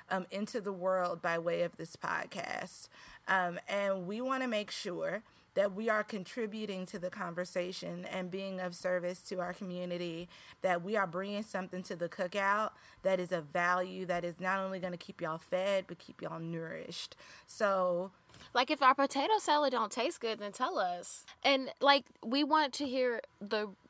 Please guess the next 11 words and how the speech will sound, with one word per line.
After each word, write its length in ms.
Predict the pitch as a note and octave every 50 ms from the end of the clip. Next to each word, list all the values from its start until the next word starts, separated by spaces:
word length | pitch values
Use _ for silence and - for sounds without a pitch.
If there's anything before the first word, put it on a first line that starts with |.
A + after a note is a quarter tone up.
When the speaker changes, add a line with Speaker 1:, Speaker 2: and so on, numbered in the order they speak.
| -
Speaker 2:
the 180 | - G3+ A3 G3+
real, 600 | G3+ F#3+ F#3+ G#3 A#3 A#3+ A#3+ A3+ A3 G#3+ A3 A3 - - - _
tell 220 | - - B3 A#3+ B3
us 140 | B3+ B3 -
what's 160 | A3 - -
up. 160 | D#3 - - - _ _ _ _ _ _
Tell 180 | - A#3 G3
us 120 | G3+ G#3 -
what's 140 | G3 - F#3
up. 200 | E3 - - - - - - - -
Speaker 1:
So, 840 | A3+ - - - E4+ D#4 D#4 D#4 D#4 D4+ D4+ D4 C#4 C#4+ D4+ D#4